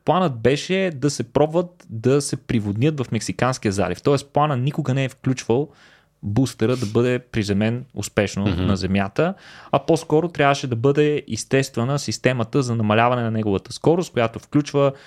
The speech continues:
Speaker 1: обръщането му по, а, дългата ос, така нареченият belly flop, при който да се използва енергията на, а, да се, да се използва
Speaker 2: С-
Speaker 1: площта на корпуса като парашут,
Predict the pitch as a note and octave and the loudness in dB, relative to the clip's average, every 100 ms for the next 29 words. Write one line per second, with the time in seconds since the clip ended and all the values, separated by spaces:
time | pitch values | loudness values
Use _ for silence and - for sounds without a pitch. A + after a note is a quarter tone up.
0 | - - G#2+ B2+ B2 G#2+ G#2+ G#2 G#2 G2+ | -10 -6 0 0 0 -4 -4 -2 -2 -2
1 | G2+ G2 F#2+ _ - - - - F#2 E2+ | -2 -4 -6 _ -20 -20 -10 -4 -2 -2
2 | - - - - - - G#2 B2 D#3+ E3+ | -4 -8 -10 -10 -8 -4 2 2 2 0
3 | E3 D#3 D3 - - G#2+ G2+ - - F2+ | 0 0 -2 -10 -2 -2 -2 -4 -6 -6
4 | G2 C3 D3 - C#3 C3 - - _ - | 0 2 2 -2 0 0 -4 -20 _ -6
5 | G2 A2+ G#2 - F#2+ F#2 - F#2+ F2+ G2+ | 0 0 0 -4 -4 -4 -2 -2 -2 -8
6 | - - - A2+ G#2 G2 F#2 - G#2 G#2 | -8 -2 2 2 0 -2 -4 -4 0 0
7 | G2 F#2+ - F#2 F#2 F#2 F2 F2 - - | 0 -4 -2 -2 0 0 -2 -4 -10 -20
8 | - - - A2 G2 F2+ - - A2 - | -20 -20 -4 -2 -2 -4 -8 -6 -6 -6
9 | - A#2 A#2 A#2+ A2+ A2+ A#2+ - C#3 C#3+ | -2 -2 -2 -4 -2 -2 -2 2 4 4
10 | C#3 C3 A#2+ - _ _ _ _ _ - | 2 0 0 -6 _ _ _ _ _ -12
11 | - C3 A#2 - - E3+ D#3 D3 D3 D3+ | 0 2 2 2 2 4 0 0 4 4
12 | D3 - - D3 C#3+ - - - G#2+ F#2+ | 4 -8 -2 -2 -2 -10 -10 -2 0 0
13 | - D3+ | 0 0